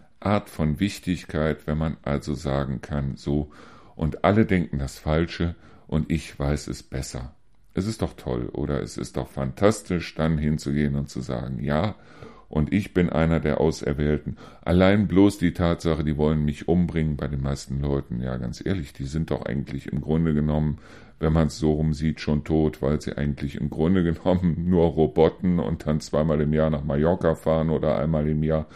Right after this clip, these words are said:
und dann glauben, das wäre das Leben. Aber es gibt einem im Grunde genommen eine bestimmte Art von, „Ich bin wichtig und ich weiß mehr als die anderen und aufgrund dessen erzähle ich euch jetzt mal,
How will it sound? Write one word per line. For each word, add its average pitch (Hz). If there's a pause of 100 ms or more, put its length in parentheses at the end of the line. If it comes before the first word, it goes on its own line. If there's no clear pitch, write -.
(360)
und 73
dann 78
glauben, 78
das 69
wäre 71
das 67
Leben. 76
Aber 95
es 95
gibt -
einem 107
im 87
Grunde 117
genommen 90
eine 82
bestimmte 90
Art 82
von, 76 (400)
„Ich -
bin 82
wichtig 92
und 78
ich -
weiß 67
mehr 73
als -
die -
anderen 73
und -
aufgrund 71
dessen 67
erzähle 76
ich -
euch 71
jetzt -
mal, 65